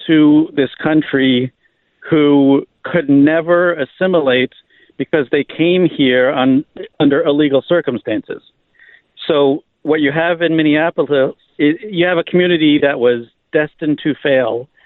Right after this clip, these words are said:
destined to be run by, by strong arm, uh, you know, people like Ilhan Omar's campaign,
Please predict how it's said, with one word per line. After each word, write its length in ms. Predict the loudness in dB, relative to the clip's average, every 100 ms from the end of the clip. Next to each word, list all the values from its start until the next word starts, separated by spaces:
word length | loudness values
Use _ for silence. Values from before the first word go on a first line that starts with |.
| _ _
destined 580 | -4 -4 -6 -6 -2 -2 -2
to 140 | -2 0
be 160 | -2
run 580 | -4 -2 -2 0 0 -2 -8 _ _ -20 -6
by, 420 | -2 0 0 -2 -6 _ -2
by 140 | -2 -2
strong 320 | -2 0 0
arm, 380 | 0 0 0 -2
uh, 460 | -4 0 0 0 -4 _
you 120 | -2
know, 180 | 0 -2
people 300 | -2 0 2
like 220 | 0 0
Ilhan 300 | -2 0 0
Omar's 300 | 0 0 -2
campaign, 580 | -2 -4 -2 0 -2